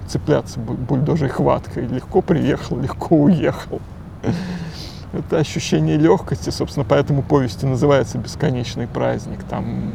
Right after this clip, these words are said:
об этом кое-что говорится. А, э, о том,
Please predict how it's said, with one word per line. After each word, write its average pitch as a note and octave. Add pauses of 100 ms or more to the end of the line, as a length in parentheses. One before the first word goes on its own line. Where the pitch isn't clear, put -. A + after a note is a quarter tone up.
(120)
об B2
этом B2+
кое-что C3
говорится. C#3 (1040)
А, G2+ (1700)
э, -
о -
том, C3+